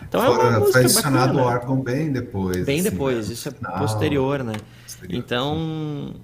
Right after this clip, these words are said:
Speaker 1: é bem bacana essa versão, a melodia dois aí, gregoriana, pra trabalhar um pouquinho, até colocação vocal, afinação, né? O gregoriano exige muita afinação, o barroco também, é,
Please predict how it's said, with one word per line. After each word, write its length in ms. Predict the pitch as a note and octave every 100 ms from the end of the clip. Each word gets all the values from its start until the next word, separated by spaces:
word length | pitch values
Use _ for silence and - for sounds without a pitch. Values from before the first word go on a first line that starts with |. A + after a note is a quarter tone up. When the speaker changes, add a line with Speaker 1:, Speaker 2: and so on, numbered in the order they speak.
| - - - - -
Speaker 1:
é 80 | C#3
bem 180 | C#3+ E3
bacana 380 | G3+ A#3 C4 G#3
essa 160 | F#3
versão, 340 | C#3+ C#3 - B2+
a 120 | A#2+
melodia 480 | A#2+ B2 A#2+ A#2+ B2
dois 360 | A#2 A#2 A#2 A2+
aí, 100 | A2+
gregoriana, 640 | A#2 A2+ A2+ A2+ A#2 B2
pra 140 | A#2 A2+
trabalhar 440 | A#2+ A2 A2 A2
um 60 | A2+
pouquinho, 720 | A#2 G#2+ - B2 C3 B2 A#2+
até 280 | A#2+ B2
colocação 920 | C3 - - C#3 C3+ C3 A#2 - C3+
vocal, 560 | B2+ A#2+ - B2+ C3+ C3 - - - - -
afinação, 1040 | A#2+ - D#3+ C#3+ D3 - D#3 D3 D#3+ E3 D#3+ - - - -
né? 200 | A#2 A#2
O 40 |
gregoriano 480 | A#2 A#2+ A#2 A#2+ C3+
exige 440 | C3+ A2+ C3+ D3+ C3+
muita 300 | B2 C3+ C3
afinação, 640 | B2+ A#2+ A2+ - A#2+ C3+ - - - - - - -
o 120 | A2
barroco 540 | A2+ G#2+ G#2 C3+ D#3+ -
também, 560 | B2 A2+ A#2 C3+ C#3 - - - -
é, 500 | - G#2+ A2 A2 A2